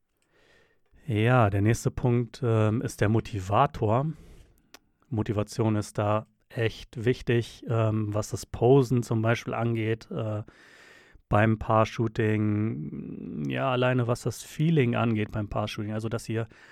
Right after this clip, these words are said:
dem Brautpaar ein gutes Gefühl vermittelt, ähm, damit das Brautpaar auch selbstsicher vor der Kamera agiert.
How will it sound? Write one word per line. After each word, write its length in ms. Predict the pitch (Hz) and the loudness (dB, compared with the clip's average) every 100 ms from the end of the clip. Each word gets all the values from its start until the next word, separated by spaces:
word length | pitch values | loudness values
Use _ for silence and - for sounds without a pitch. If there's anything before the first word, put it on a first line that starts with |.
| - - | -20 -4
dem 120 | 107 | -2
Brautpaar 760 | 107 117 - 120 117 113 113 - _ _ _ _ _ _ _ - | 2 0 0 2 4 4 2 -2 _ _ _ _ _ _ _ -8
ein 120 | 117 | -6
gutes 320 | 123 151 143 | -4 -4 -2
Gefühl 380 | - 107 - 165 | -2 -2 2 0
vermittelt, 800 | - 110 107 110 117 123 120 - | 0 -2 -2 0 0 0 0 -4
ähm, 360 | 123 110 107 107 | -4 -2 -2 -2
damit 220 | 104 107 | -2 -2
das 120 | 113 | -4
Brautpaar 360 | - 113 - 110 | -2 -2 0 -2
auch 100 | 95 | -2
selbstsicher 560 | - 113 - 123 113 104 | 0 0 0 -2 -2 -2
vor 160 | 120 | -2
der 80 | 107 | -2
Kamera 460 | - 113 113 107 110 | 0 0 2 2 0
agiert. 520 | 104 123 123 95 | 0 0 0 -2